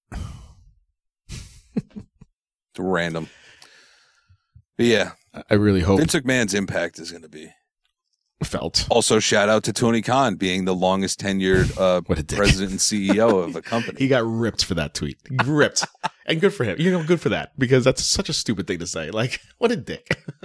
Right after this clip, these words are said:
Speaker 2: That's a hilarious statement,
Speaker 1: It was,
Speaker 2: though.
Speaker 1: it is a fu-, it's a funny statement, but it's a dickish statement to make. And he got ripped on, online for that.
Speaker 2: It is. Also, don't, don't subliminal message the thing. Just add Vince McMahon.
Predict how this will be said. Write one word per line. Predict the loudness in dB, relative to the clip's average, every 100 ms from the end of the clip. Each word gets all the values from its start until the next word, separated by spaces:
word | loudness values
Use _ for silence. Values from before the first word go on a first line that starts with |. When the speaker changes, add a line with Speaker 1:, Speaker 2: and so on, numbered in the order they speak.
| -6
Speaker 2:
That's | -2 2
a | 4
hilarious | 6 6 4 2 -2 -4
statement, | -6 -8 -2 2
Speaker 1:
It |
was, | 4
Speaker 2:
though. | 4
Speaker 1:
it | 4
is | 4
a | 0
fu-, | -4
it's | -2 -2
a |
funny | -2 -4 -2
statement, | 0 2
but | 0
it's | -2
a | -4
dickish | -4 -4 -4
statement | -4 -6 -6 -12
to | -12
make. | -10 -12 -10
And | -6 -4
he | -4
got | -2
ripped | -2 -2 -2
on, | -4 -6
online | -6 -4 -4 -6
for | -6
that. | -10 -12 _ _
Speaker 2:
It | 4
is. | 4 4
Also, | 2 2 2 4 2
don't, | 2 2 2 0 -4
don't | 2 2 2 -6 _ -4
subliminal | 0 0 2 4 4
message | 2 0 -2 -6 -10
the |
thing. | -10 -12 -12
Just | -12 -4
add | -2 -2
Vince | -2 -6 -6
McMahon. | -12 -12 -14 -16